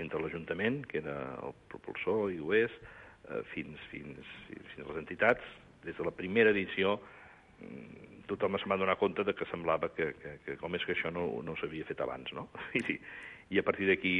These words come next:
doncs, aquesta evolució que ha anat fent, que no hagués estat possible sense totes les entitats i la gent que,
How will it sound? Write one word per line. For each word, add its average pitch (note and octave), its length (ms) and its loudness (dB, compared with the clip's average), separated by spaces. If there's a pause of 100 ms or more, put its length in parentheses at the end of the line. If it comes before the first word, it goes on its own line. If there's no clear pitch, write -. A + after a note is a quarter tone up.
doncs, F2 240 0
aquesta D#2 320 -2
evolució D#2 320 0
que E2 80 -2
ha D#2 60 -2
anat C#2+ 160 -6
fent, F#2+ 180 0 (340)
que E2 140 0
no D#2+ 140 -4
hagués D#2+ 180 -2
estat - 160 -10
possible - 480 -6
sense D2+ 240 -8 (460)
totes C#2 160 -2
les D2 100 -6
entitats D2+ 480 0
i - 80 -4
la C#2 160 -4
gent D2+ 160 -8
que, C2+ 160 -2